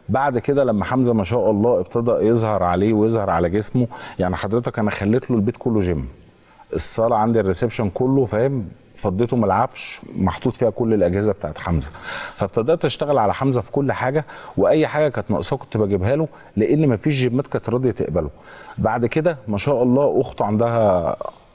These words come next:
دلوقتي ستاشر سنه، فاهمني، بقت تخش على النت وتجيب لي التغذيه ازاي وكذا ازاي وكذا ازاي، وبقت تساعدني لان انا جاهل علام، يعني ما بعرفش اقرا واكتب، فاخته بقت تساعدني ما شاء الله، فاهم،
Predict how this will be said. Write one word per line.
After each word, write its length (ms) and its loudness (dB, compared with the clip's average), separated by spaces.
دلوقتي 320 2
ستاشر 300 -4
سنه، 320 -2
فاهمني، 400 2
بقت 300 2
تخش 340 -4
على 160 0
النت 300 0
وتجيب 340 0
لي 80 2
التغذيه 480 0
ازاي 400 2
وكذا 400 0
ازاي 260 2
وكذا 300 0
ازاي، 200 2
وبقت 200 2
تساعدني 380 -2
لان 240 2
انا 120 2
جاهل 260 0
علام، 380 0
يعني 180 -2
ما 80 0
بعرفش 300 0
اقرا 120 0
واكتب، 200 -2
فاخته 420 0
بقت 220 2
تساعدني 460 -2
ما 100 0
شاء 240 2
الله، 260 0
فاهم، 380 0